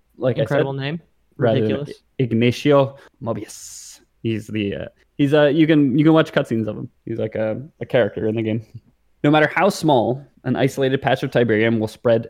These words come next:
Speaker 1: to cover acres. It can be deforested, but will always grow back.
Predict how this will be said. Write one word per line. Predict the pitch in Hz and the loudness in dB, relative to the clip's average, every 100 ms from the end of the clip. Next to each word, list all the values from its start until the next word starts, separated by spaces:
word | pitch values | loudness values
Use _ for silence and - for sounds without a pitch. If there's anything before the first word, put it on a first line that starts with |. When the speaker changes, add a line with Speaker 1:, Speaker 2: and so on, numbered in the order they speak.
| - | -8
Speaker 1:
to | 120 | -10
cover | - 110 104 - | -6 -6 -6 -6
acres. | 110 107 67 62 - _ | -6 -4 -10 -12 -14 _
It | - | -12
can | - | -6
be | 110 | -4
deforested, | 107 127 127 123 127 131 147 135 127 | -2 -2 2 4 4 4 0 0 0
but | 107 | -2
will | 101 - | -2 -2
always | 113 117 131 | 0 2 2
grow | - 139 | 0 2
back. | 127 117 - - | 2 0 -2 -12